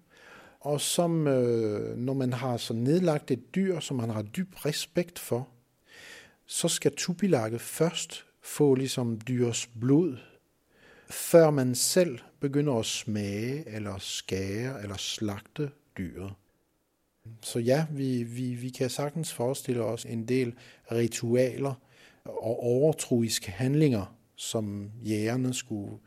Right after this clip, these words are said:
øh, udføre for at bringe den gode jagt igen næste gang, ikke? Så de kan, de kan overleve eller leve godt.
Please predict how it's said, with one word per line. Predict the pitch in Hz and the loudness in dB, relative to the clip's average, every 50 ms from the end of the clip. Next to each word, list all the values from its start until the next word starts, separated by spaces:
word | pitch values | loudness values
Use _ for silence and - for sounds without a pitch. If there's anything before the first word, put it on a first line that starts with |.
| - - - - - _ _ _ - | -20 -20 -20 -20 -20 _ _ _ -14
øh, | 107 101 101 98 104 | -10 -10 -8 -4 0
udføre | 120 139 143 143 - - 151 139 127 120 110 107 - - - - - _ _ | 0 0 0 0 0 4 6 8 8 8 6 2 -2 -10 -18 -20 -20 _ _
for | - - - - 131 110 107 107 | -10 -8 0 2 4 4 4 4
at | 107 101 | 2 0
bringe | 107 107 107 104 110 117 123 127 | -2 -2 -2 -2 0 0 -2 0
den | 117 113 104 104 101 101 104 101 | 0 -2 -2 -2 -4 -4 -6 -4
gode | 107 117 120 120 113 | -4 -2 0 0 2
jagt | 113 113 113 - - - - - - - _ - | 2 0 0 -2 -6 -8 -8 -8 -8 -10 _ -8
igen | - 117 104 110 117 113 117 | -8 -6 -2 0 0 2 2
næste | 117 120 117 113 110 - - - 123 | 2 0 0 0 0 2 2 4 4
gang, | 123 101 87 - - - _ _ - | 4 2 2 -2 -8 -20 _ _ -6
ikke? | 117 123 123 - - - | -6 -6 -6 -8 -12 -14
Så | - - 123 | -12 -10 -10
de | 110 110 107 | -10 -10 -4
kan, | - 117 107 104 101 104 104 110 113 117 113 | -2 -2 0 0 -2 -6 -8 -10 -12 -12 -12
de | 113 | -8
kan | 113 - 107 | -6 -4 -4
overleve | 104 101 107 107 113 131 131 120 113 113 110 - 98 95 | -4 -4 -6 -6 -4 -2 -2 -2 -2 -2 -4 -6 -8 -8
eller | 95 95 95 95 - _ - | -8 -8 -10 -12 -14 _ -12
leve | 90 85 87 92 107 | -8 -6 -6 -6 -4
godt. | 120 107 98 107 - - | -4 -4 -4 -4 -6 -10